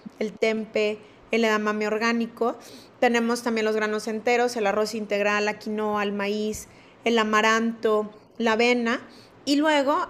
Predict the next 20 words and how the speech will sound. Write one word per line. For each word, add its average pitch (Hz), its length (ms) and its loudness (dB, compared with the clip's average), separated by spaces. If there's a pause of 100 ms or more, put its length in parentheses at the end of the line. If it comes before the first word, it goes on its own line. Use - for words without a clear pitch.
en 220 360 -2
mínima 262 320 0
cantidad, 262 480 -2
pero 214 120 -2
indispensable 220 840 -2
todos 226 280 -2
los 233 200 0
días, 285 320 -2 (320)
las 240 240 2
nueces 226 760 -2
y 233 140 -4
las 202 180 0
semillas, 180 540 -6
¿no? 226 160 -4
Semillas 202 460 -6
como, 185 440 -4 (480)
eh, 202 340 2
linaza, 233 680 0
la 196 260 -2
chía, 208 640 0